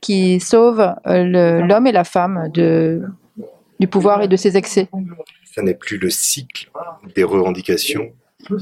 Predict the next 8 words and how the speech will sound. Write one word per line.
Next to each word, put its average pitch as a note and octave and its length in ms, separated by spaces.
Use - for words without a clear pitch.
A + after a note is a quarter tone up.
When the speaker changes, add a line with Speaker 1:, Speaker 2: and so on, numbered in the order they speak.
Speaker 2:
c'est - 300
celui - 320
de E2 120
l'acceptation F#2+ 840
de F#3+ 100
soi, G3 220
de F#3+ 100
l'autre, - 320